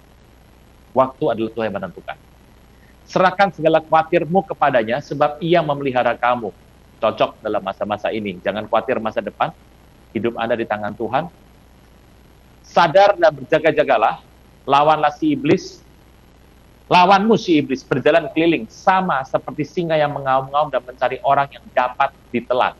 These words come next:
Jadi ada orang yang bisa ditelan, ada orang yang tidak dapat ditelan. Dia berkeliling mencari orang yang bisa ditelan dan tidak dapat ditelan. "Lawan dia dengan iman yang teguh, sebab kamu tahu bahwa semua saudaramu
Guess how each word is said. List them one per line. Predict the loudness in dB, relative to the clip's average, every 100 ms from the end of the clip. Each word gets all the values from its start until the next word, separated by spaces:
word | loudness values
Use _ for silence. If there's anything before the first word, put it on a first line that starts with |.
| -8
Jadi | -6 -4
ada | -4 -2
orang | 2 2 2
yang | -2
bisa | -6
ditelan, | -4 0 0 0 -4
ada | -6 -4
orang | -4 -4
yang | -4
tidak | -2 0
dapat | 0 -2 -6
ditelan. | -6 -4 -4 -8 _ _ _ _
Dia | 0 0
berkeliling | 0 -4 -2 0 0 -2
mencari | -8 -4 -4 -2
orang | -2 -2 -2
yang | -10
bisa | -12
ditelan | -12 -4 -4
dan | -4 -6
tidak | -6 -4
dapat | -4 -6 -10 -12
ditelan. | -10 -10 -12 _ _ -20 _ _ _ -20 _ _ _ -20 -20 -20 -20 -20 -16 2
"Lawan | 6 6 4 4
dia | 4
dengan | 4 0 -2 -4
iman | -4 0 0
yang | 0 -2
teguh, | -4 2 2 2
sebab | -4 0 0 0
kamu | -2 -4 -4
tahu | 0 2 2 2
bahwa | 2 2 0
semua | -2 -6 -2 0 0 -2 -8 -18 _ _ -20 -20 _ _ -20 -20 -8
saudaramu | 0 2 4 2 0